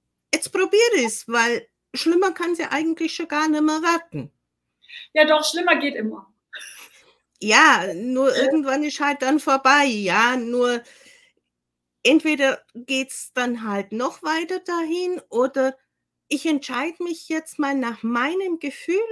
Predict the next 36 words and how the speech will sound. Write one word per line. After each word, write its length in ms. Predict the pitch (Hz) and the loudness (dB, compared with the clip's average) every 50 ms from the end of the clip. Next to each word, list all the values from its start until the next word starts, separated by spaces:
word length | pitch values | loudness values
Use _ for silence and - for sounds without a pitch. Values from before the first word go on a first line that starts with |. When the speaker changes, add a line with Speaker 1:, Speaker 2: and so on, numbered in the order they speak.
| 415 302 | -6 -8
Speaker 1:
Das 220 | 240 220 - - | -10 -12 -14 -14
kann 200 | - - 247 285 | -8 -4 -2 0
ja 200 | 302 285 269 - | 0 0 -2 -4
auch 100 | - 269 | -4 -2
ein 160 | 277 269 269 | -2 0 0
Medikament 720 | 262 262 262 247 254 - - 226 220 220 226 247 311 440 480 | -2 -2 -4 -6 -10 -12 -8 -6 -4 -4 -2 -2 -4 -4 -6
sein, 500 | - - - 349 320 311 294 277 269 247 | -8 -10 -8 -6 -4 -2 -2 -2 -2 -2
wo, 300 | 254 254 254 247 247 247 _ _ _ _ _ _ _ | -4 -4 -4 -4 -6 -8 _ _ _ _ _ _ _
wie 220 | _ - 208 220 214 | _ -10 -10 -10 -8
du 140 | - 233 226 | -10 -12 -12
vorher 420 | - - 202 208 220 214 220 214 | -10 -10 -8 -6 -4 -4 -4 -6
gesagt 360 | 214 - - 220 214 - - | -6 -8 -8 -8 -10 -8 -10
hast, 240 | 220 202 202 - - _ _ _ _ _ | -8 -8 -8 -10 -16 _ _ _ _ _
die 100 | 208 202 | -10 -8
Therapeuten, 720 | - 214 208 202 196 190 190 _ 202 208 240 240 - 208 185 | -4 -4 -2 -2 -2 -4 -4 _ -4 -4 -4 -2 -4 -6 -6
was 220 | 180 185 185 - | -6 -8 -8 -8
weiß 200 | - 180 180 180 | -8 -8 -8 -8
ich, 120 | - 233 220 | -12 -14 -12
die 160 | - 208 202 | -12 -14 -14
zwanzig 460 | - - 196 208 240 233 - 226 - - | -12 -8 -6 -6 -6 -6 -8 -10 -8 -8
auf 140 | 208 202 | -10 -8
der 120 | _ - 202 | _ -8 -6
Liste, 420 | 208 240 254 - - - 220 - | -4 -4 -6 -6 -8 -10 -10 -6
einer 300 | - 185 202 226 226 226 | -4 -4 -2 -2 -4 -4
davon 580 | 208 - 208 208 202 - 196 208 220 233 226 - - - - _ _ | -4 -6 -6 -6 -6 -6 -4 -2 0 0 -2 -4 -10 -20 -20 _ _
spricht 500 | - - - 214 254 247 - - _ - | -14 -14 -2 -2 -2 -2 -2 -4 _ -2
mich 280 | 214 214 208 - - | -2 -2 -4 -6 -2
an, 360 | - 165 165 220 294 330 339 | -2 0 2 4 4 4 4
die 240 | 330 277 262 247 - | 2 -2 -4 -2 -2
anderen 480 | - 202 247 277 277 277 269 254 233 208 | -2 0 2 2 2 2 2 0 0 -2
waren 300 | 214 226 240 262 277 277 | -4 -4 -2 -2 -4 -4
einfach 500 | - - 214 226 240 233 - 240 233 - | -4 -6 -6 -6 -6 -6 -8 -10 -10 -8
durch 200 | - 233 226 - | -8 -8 -8 -8
deine 420 | _ 214 214 214 208 208 202 185 | _ -4 -2 0 0 0 -2 -2
Wahrnehmung 960 | 180 185 170 196 254 330 370 359 330 277 262 262 269 262 262 285 311 359 381 _ _ _ _ _ _ _ _ _ _ _ _ _ _ _ _ _ _ _ _ _ _ _ _ _ | 0 0 2 2 2 0 0 0 2 2 2 4 4 4 2 2 0 -2 -4 _ _ _ _ _ _ _ _ _ _ _ _ _ _ _ _ _ _ _ _ _ _ _ _ _
schon 340 | - - - - 285 262 | -8 -8 0 4 4 4